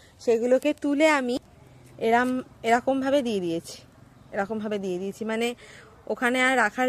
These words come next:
জায়গা হচ্ছে না, ওই জন্য এরমভাবে দিয়ে দিয়েছি। আর এখানে কি করেছি আমি, ওই বাগান বিলাসগুলো তুলে দিয়ে সব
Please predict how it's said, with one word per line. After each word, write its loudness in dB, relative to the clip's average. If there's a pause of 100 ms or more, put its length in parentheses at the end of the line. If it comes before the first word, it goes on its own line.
জায়গা 2
হচ্ছে -6
না, -4
ওই 0
জন্য -2
এরমভাবে -2
দিয়ে -6
দিয়েছি। -10 (460)
আর 2 (120)
এখানে 0
কি 2 (100)
করেছি 4 (180)
আমি, -4 (720)
ওই 2 (140)
বাগান 2 (100)
বিলাসগুলো 0 (140)
তুলে 4 (120)
দিয়ে -2 (180)
সব 4